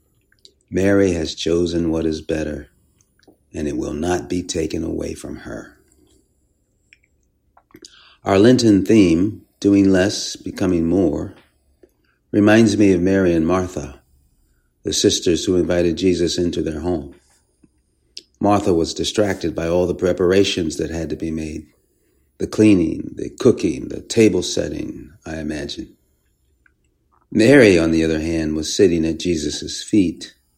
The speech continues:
listening to what he said. Exasperated, Martha came to Jesus and asked, "Lord, don't you care that my sister has left me to do the work by myself? Tell her to help me."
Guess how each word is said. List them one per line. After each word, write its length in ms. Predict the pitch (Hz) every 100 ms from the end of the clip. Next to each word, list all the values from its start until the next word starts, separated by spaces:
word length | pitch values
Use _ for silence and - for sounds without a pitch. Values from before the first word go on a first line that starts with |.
| _ _ _ -
listening 480 | - 101 - 95 85
to 120 | 78
what 160 | 80 80
he 80 | 76
said. 440 | - 80 76 78 _ _ _ _ _ _ _ _ _ _ _ _ -
Exasperated, 1040 | 95 95 113 110 - 101 90 87 85 85 - _ _ -
Martha 320 | 107 98 95
came 260 | - 107 98
to 100 | 90
Jesus 460 | 85 95 90 82
and 240 | 87 85 82 -
asked, 520 | 87 87 80 - - - _
"Lord, 460 | 107 107 123 120 101 - _ _ _
don't 240 | 123 120 -
you 100 | 156
care 340 | - 107 110
that 140 | 123
my 140 | 107 107
sister 480 | 101 110 95 - 110
has 160 | 92
left 260 | 90 101 -
me 220 | 98 98
to 100 | 104
do 220 | 90 101
the 80 | 101
work 420 | 80 90 110 -
by 180 | 98 80
myself? 640 | 76 71 - - 95 - - _ _ _ _ _ _ _ -
Tell 180 | - 269
her 160 | 170
to 140 | - 92
help 280 | 92 -
me." 280 | - 78 -